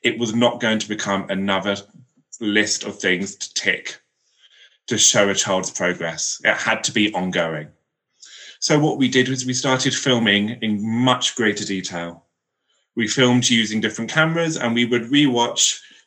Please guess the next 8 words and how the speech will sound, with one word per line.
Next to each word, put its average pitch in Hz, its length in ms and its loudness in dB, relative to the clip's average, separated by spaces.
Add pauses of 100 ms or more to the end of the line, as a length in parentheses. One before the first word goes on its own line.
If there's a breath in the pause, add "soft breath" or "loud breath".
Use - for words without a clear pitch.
long 131 460 2
periods 101 680 2
rather 104 340 2
than 98 180 -4
thirty 95 300 -6
seconds 92 400 -6
of 82 100 -10
video, 82 400 -4